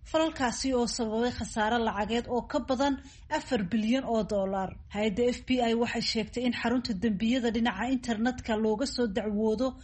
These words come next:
ay soo gaadheen ashkatooyin ka badan toddoba boqol iyo koob iyo sagaashan kun toddoba boqol iyo sagaashan cabasho sanadkii labadii kun iyo labaatankii oo keliya.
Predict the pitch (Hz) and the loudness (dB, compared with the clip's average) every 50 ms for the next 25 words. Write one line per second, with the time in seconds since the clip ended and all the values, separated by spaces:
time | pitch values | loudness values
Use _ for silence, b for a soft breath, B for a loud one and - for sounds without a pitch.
0 | B - 262 247 233 - - 277 302 294 - 285 247 226 233 262 254 208 180 160 | B -2 0 0 0 2 2 2 2 2 2 2 2 4 4 2 2 0 0 -4
1 | 165 143 107 - 202 214 - - - 226 220 - 233 240 254 240 226 220 208 - | -6 -8 -8 -6 -6 -4 -4 -2 -4 -4 -4 0 0 2 2 2 2 0 0 0
2 | - 285 220 202 247 208 254 269 269 254 - - - - 294 233 302 320 359 339 | -2 -2 0 0 0 2 2 2 0 0 -4 -6 -6 -4 -2 0 2 2 2 0
3 | - - - 311 294 285 285 285 - - 294 277 233 247 262 247 - - 226 196 | -4 -2 0 2 2 4 2 2 0 0 0 0 2 0 0 0 -2 -2 0 2
4 | 233 240 233 - - 214 185 - - 233 226 220 - 226 180 233 240 262 262 220 | 2 2 2 0 -2 -2 -4 -2 0 0 0 0 0 0 2 4 4 4 2 2
5 | 247 - - 262 269 269 254 247 254 - - 247 208 220 247 262 254 - - 240 | -2 0 0 0 2 2 2 0 0 0 -2 -2 2 4 4 4 2 2 0 -2
6 | 208 180 202 208 220 208 226 - - - 262 247 - - - - 302 269 240 - | -2 0 0 0 2 2 2 0 2 2 0 0 0 -2 -2 0 2 2 0 0
7 | - - 247 240 233 220 247 226 254 240 254 - 277 262 - 240 240 240 240 226 | 0 0 0 2 2 2 2 2 2 0 0 -2 -2 -2 0 0 2 2 4 4
8 | 226 220 214 220 214 214 - 262 240 - - 233 233 226 214 220 - 254 240 214 | 2 2 2 0 0 -2 -2 -2 -2 -2 -2 0 0 2 0 0 0 0 0 2
9 | 202 190 185 175 | 0 0 -2 -2